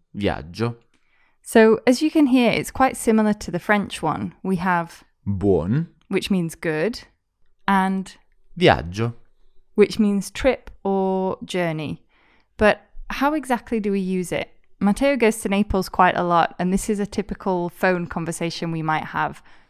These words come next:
Speaker 2: when he's due to come back that day. As you listen, can you spot the expression "buon viaggio" or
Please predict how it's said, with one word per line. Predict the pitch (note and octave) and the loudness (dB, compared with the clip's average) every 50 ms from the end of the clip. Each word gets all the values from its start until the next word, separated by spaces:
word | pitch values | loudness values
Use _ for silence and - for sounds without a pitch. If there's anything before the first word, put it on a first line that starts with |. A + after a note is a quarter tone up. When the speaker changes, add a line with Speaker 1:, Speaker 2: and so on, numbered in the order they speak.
| _ - | _ -2
Speaker 2:
when | C#3+ - E3 | 2 2 2
he's | F3 F3 E3+ | 2 0 -4
due | - - F#3 E3+ | -6 -6 -8 -8
to | - - F3 | -6 -8 -10
come | - - E3+ D#3+ | -6 -4 -2 0
back | E3 D3 - - | 0 0 0 -2
that | - D3+ - - | -4 -4 -4 -2
day. | - - G#2 - - - _ _ _ - - - - - - - - | -4 -4 -2 -4 -8 -10 _ _ _ -20 -20 -20 -20 -20 -20 -4 2
As | - A#3 - | 2 2 4
you | C#4 C4+ | 4 2
listen, | A#3 A3+ - - A3 F#3+ F3+ - - | 2 2 0 0 -2 -4 -4 -4 -8
can | - A#3 A#3 B3 C4 | -6 -4 0 0 2
you | D4 D4 | 0 0
spot | - - - A3 - - | -2 -2 0 0 0 0
the | - F#3 | 0 -6
expression | E3+ - - - - F#3 F3+ - - F#3 F3+ F3+ - - | -6 -6 -6 -4 -4 -4 -2 -2 -4 -4 -4 -6 -8 -10
"buon | E3+ E3 D#3+ E3+ F#3+ F#3+ G3 F#3+ G3 F#3+ - - F3+ | -14 -10 -4 0 2 4 4 4 2 0 -2 -4 -4
viaggio" | F3 F#3+ E3+ F3 - - A#3 - - A#3+ E3 G3 B3 B3+ - - - - - | 0 0 0 0 -2 -6 -8 -6 -2 0 0 0 0 -2 -4 -8 -16 -6 0
or | F#3+ F#3 F#3 F#3 F#3 F#3 F#3 F3 | 2 2 4 4 4 4 4 4